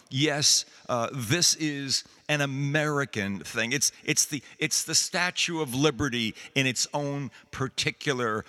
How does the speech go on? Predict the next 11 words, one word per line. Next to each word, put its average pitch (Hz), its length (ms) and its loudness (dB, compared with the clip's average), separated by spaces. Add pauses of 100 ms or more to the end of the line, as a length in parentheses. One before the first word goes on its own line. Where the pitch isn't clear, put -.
(140)
uh, 95 340 -2 (100)
annualized 117 1200 -2 (100)
way. 107 380 0
It 127 140 -2
comes, 110 420 0
it 92 220 -8
goes, 101 560 0
it, 113 100 -6 (220)
it, - 180 -2
it, 117 140 -2 (180)
the, 120 180 0